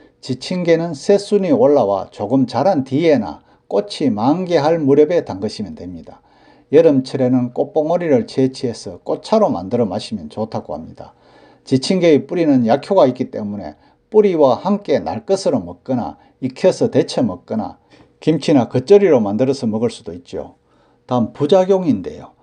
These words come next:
지친개는 독성이 특별히 없어서 큰 부작용은 없다고 하는데요. 하지만 성질이 차가워서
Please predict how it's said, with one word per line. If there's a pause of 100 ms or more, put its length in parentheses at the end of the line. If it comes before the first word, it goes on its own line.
(440)
지친개는
독성이
특별히
없어서
큰
부작용은
없다고
하는데요. (420)
하지만
성질이
차가워서